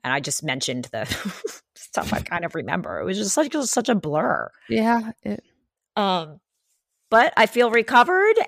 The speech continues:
Speaker 1: and I hope that you guys feel okay and feel better. We will,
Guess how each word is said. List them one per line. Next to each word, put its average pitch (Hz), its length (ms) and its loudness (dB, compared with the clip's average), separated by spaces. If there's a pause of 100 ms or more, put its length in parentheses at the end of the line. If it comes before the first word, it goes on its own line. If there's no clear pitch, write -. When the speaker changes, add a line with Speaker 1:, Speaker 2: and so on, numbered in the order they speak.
Speaker 1:
and 214 600 2 (240)
I 190 640 2
hope 220 280 -4
that 196 200 2
you 190 140 0
guys 214 360 4
feel 214 580 4
okay 214 480 0
and 220 100 -4
feel 208 160 0
better. 202 340 2
We 190 260 -4
will, 196 560 0